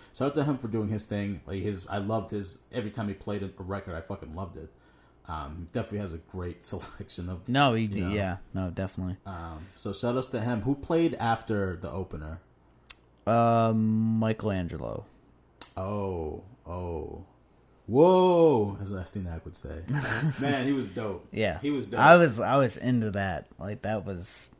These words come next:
Speaker 2: that was dope.
Speaker 1: So Michelangelo came out in, like, a, a hoodie with his, like, um, hood all the way over squeezed, had some sort of thing on his face. He was like a ninja. Uh, I had no idea who he was. I was like, "What is this guy?
Speaker 2: Yeah,
Speaker 1: Like,
Speaker 2: like,
Speaker 1: who is
Speaker 2: what's
Speaker 1: this?"
Speaker 2: going on?
Speaker 1: Yeah.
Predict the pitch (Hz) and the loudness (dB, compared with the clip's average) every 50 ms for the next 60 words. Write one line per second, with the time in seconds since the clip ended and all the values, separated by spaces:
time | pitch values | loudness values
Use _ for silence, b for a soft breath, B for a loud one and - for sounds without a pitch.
0 | _ - - 50 - - - - - 60 - - _ _ - - - - 131 117 | _ -14 -12 -12 -12 -12 -12 -10 -10 -10 -12 -14 _ _ -18 -10 -6 -2 -2 0
1 | 123 131 135 - 143 139 135 139 127 127 135 131 127 - 110 110 127 123 120 113 | 0 0 -2 0 -2 0 0 0 -2 -2 -2 -4 -4 -6 -8 -6 -4 -2 -2 -2
2 | 113 117 117 120 - 113 104 107 104 98 - - 98 101 98 92 92 90 - - | -2 -2 -4 -4 -6 -6 -6 -6 -6 -8 -10 -10 -10 -10 -8 -8 -8 -10 -12 -12
3 | 98 87 82 - - 147 123 123 127 127 123 120 107 107 110 107 - - 107 98 | -10 -10 -10 -6 -4 -2 0 0 0 0 0 -2 -2 -4 -6 -6 -6 -6 -8 -8
4 | 95 98 101 101 95 92 - - b b b b b b b b b _ - 98 | -8 -8 -8 -8 -8 -10 -12 -16 b b b b b b b b b _ -10 -8
5 | 95 92 92 87 85 87 82 - - - _ - - 135 135 139 139 127 127 - | -8 -6 -6 -8 -8 -10 -12 -16 -18 -20 _ -14 -8 -4 -2 0 0 -2 -4 -6
6 | - - _ _ - 123 123 131 131 123 123 120 123 120 113 120 110 - - - | -10 -20 _ _ -8 -4 -4 -2 -2 -2 0 -2 -2 -2 -4 -4 -6 -6 -6 -6
7 | - - - 107 113 117 117 123 120 117 - 113 107 107 - 117 - - 110 101 | -8 -8 -8 -6 -6 -4 -2 -4 -4 -6 -8 -12 -10 -8 -8 -8 -6 -6 -6 -6
8 | - - - 107 104 107 110 117 110 - - 120 113 113 110 - 104 107 110 101 | -8 -8 -8 -8 -6 -6 -6 -6 -8 -6 -6 -4 -4 -4 -4 -4 -4 -6 -6 -6
9 | 104 95 95 101 104 98 85 78 - 85 - b b b b b b b b b | -4 -4 -4 -2 -2 -4 -4 -6 -8 -10 -12 b b b b b b b b b
10 | b b - 92 95 92 87 78 58 98 117 117 107 107 113 117 113 113 110 104 | b b -8 -6 -4 -4 -4 -4 -4 -2 -2 -2 0 0 0 0 0 0 0 0
11 | 107 107 101 87 101 101 95 98 98 87 90 92 87 87 92 85 92 95 98 92 | 0 -2 0 0 0 0 0 0 -2 -2 -4 -4 -6 -6 -6 -6 -4 -4 -4 -4
12 | 87 92 90 104 104 113 117 117 110 104 98 101 98 95 95 95 104 113 113 104 | -6 -6 -6 -2 0 4 4 4 4 4 2 0 -2 -4 -2 -2 0 2 0 0
13 | - - - 123 113 110 110 110 110 110 107 101 95 95 92 | -2 -2 0 0 2 2 2 2 2 0 0 -2 -4 -8 -10